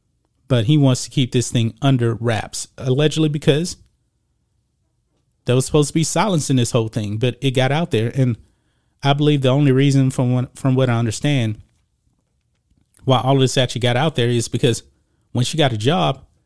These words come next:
she, and she works in, um, in government or something like that, she had to, actually had to, um, provide who her father was. And she couldn't lie, so she said Jerry Jones, and that's how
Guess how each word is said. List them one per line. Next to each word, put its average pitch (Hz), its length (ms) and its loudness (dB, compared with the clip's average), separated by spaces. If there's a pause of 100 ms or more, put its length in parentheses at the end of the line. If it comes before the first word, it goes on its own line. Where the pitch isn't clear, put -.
(360)
she, 147 540 -4 (260)
and 120 120 -2
she - 120 -4
works 147 260 0
in, 123 120 0
um, 107 440 -2
in 123 140 -4
government 117 440 0
or 98 60 -4
something 107 240 -4
like 98 200 -6
that, 101 220 -4 (840)
she - 240 -2
had 139 220 -2
to, - 280 -4
actually 143 280 0
had 127 240 -2
to, 120 260 -2
um, 107 180 -4
provide 127 400 -2
who 127 180 0
her 110 100 -2
father 135 420 -2
was. 92 480 -6 (720)
And 120 180 0
she 143 140 -2
couldn't 127 420 0
lie, 127 480 0 (340)
so 131 220 0
she 139 180 -2
said 123 340 -2
Jerry 123 280 0
Jones, 131 380 0
and 120 100 -2
that's 127 220 -2
how 117 320 -2